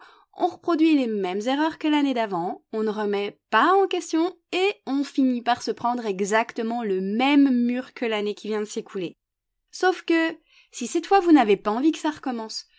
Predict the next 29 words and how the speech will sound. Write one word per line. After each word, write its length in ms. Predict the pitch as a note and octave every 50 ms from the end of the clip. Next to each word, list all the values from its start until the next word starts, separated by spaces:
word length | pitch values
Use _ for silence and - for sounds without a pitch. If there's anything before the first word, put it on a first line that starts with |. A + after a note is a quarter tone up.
| _ -
que 80 | D4
vous 180 | E4 F4 F#4+ F#4
vous 140 | F4+ F#4 E4
sentez 320 | - F#4+ F#4 F4+ F#4+ F4+
prête 400 | F#4 - E4+ E4 D#4+ D#4+ - -
à 80 | - G3+
vous 160 | E3+ D#3+ D#3
remonter 480 | C#3+ D3 D3 D#3+ G#3 D4+ D4+ G4 F#4+ F4+
les 100 | F4 D#4+
manches 360 | C#4+ C4+ C4 C#4 - - - - _ _ -
et 240 | F4+ G4 G#4 G#4 F#4
à 60 | C#4
vous 160 | A3 G#3 G3+
prendre 320 | - - - F#4 F4+ D4+ C4+
en 80 | A#3+
main, 200 | G3 F3+ F3 - _ _ _ _ _ _ _ G#3+
alors 200 | A3 A#3 B3 -
c'est 160 | - - A#3+
certainement 600 | A3+ - - A#3+ - - - E4 D4+ C#4+ D4 C#4+
l'occasion 400 | C#4 C4 B3+ B3+ A#3 G#3+ B3+ B3+
de 60 | B3+
vous 140 | G#3+ A3 A#3
lancer 400 | A3+ G#3+ A3 G#3+ - - B3 B3
dans 240 | A3+ A3 G#3 F#3 G3+
un 100 | G3+ G3+
véritable 800 | F#3+ G3 A3 C#4+ C#4+ C#4+ C4 C4+ A#3+ G#3 - A#3 A#3 A3+ A3+ - -
accompagnement. 720 | A3 A3 - A3+ G#3+ - A3 G3+ G3+ F#3+ F3 E3+ - - _ _ _ _ _ _ _ _ _ _ _ _ _ _ -
Et 140 | G#3 G#3 G3+
justement, 580 | G#3+ C#4+ D#4 - - D#4+ D4+ C#4 C#4+ C#4+ D4+